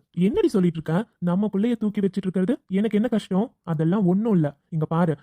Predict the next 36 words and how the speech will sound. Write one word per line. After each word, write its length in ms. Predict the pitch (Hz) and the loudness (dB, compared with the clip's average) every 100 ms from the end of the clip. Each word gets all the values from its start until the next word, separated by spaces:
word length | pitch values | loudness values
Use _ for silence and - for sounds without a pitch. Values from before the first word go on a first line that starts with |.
| _ | _
இத 160 | 160 | -4
பத்திலாம் 380 | 151 160 180 220 | -4 -2 0 2
யோசிச்சுட்டு 300 | 196 208 202 | 2 0 -2
இருக்காத. 240 | 170 156 147 143 _ - | -2 -2 -4 -6 _ -2
நீ 120 | 180 202 | 2 2
மட்டும்தான் 420 | 190 220 226 262 | 2 0 0 0
பாப்பாக்கு 320 | 190 196 185 | 0 0 0
அம்மாவா 280 | 175 185 180 | 2 2 2
என்ன? 200 | 190 160 147 _ | 2 0 -2 _
பாவம்ல, 480 | 180 190 247 196 190 175 - | -4 -2 2 2 2 -2 -2
நீயும் 400 | 180 190 220 208 | 0 2 0 0
பகல் 260 | 170 185 | 0 0
ஃபுல்லாவும் 360 | 190 180 180 226 | 2 0 2 0
அவ 140 | 190 185 | 0 0
தூங்குறப்பையும் 520 | 190 185 180 190 226 | 0 0 0 -2 -2
சரியா 220 | 196 180 180 | 0 0 2
தூங்குறது 360 | 175 170 160 | 2 2 0
இல்ல, 160 | 151 156 - - - | 0 0 -4 -12 -4
நைட்டு 340 | 165 180 196 | 0 0 0
ஃபுல்லா 280 | 190 202 254 | 0 0 2
முழிச்சிட்டு 340 | 202 180 180 | 0 0 -2
இருக்க, 220 | 170 165 165 - | -2 0 -2 -4
உனக்கு 300 | - 175 185 185 | -2 0 0 -2
கஷ்டமா 280 | - 240 240 | -2 -2 0
இருக்காதா 340 | 190 175 165 | 0 2 2
பிரியா? 300 | 165 160 160 156 - _ - | 2 2 2 0 -4 _ -2
ஹம், 160 | 175 - - | -2 -2 -4
அதனாலதான் 520 | 156 160 156 151 170 | 0 0 0 0 -2
உனக்கு 280 | - 190 240 | 0 0 -2
கொஞ்சம் 340 | - 202 254 240 | -2 -2 2 2
ரிலாக்ஸ் 280 | 220 226 - | 2 0 -4
கொடுக்கணும்னு 360 | 202 196 196 262 | -2 0 0 0
தான் 100 | 262 | -2
நான் 160 | 214 | -2
தூக்கிட்டு 260 | 202 190 175 | -2 -2 -4
இருக்கேன். 220 | 170 180 | -2 -2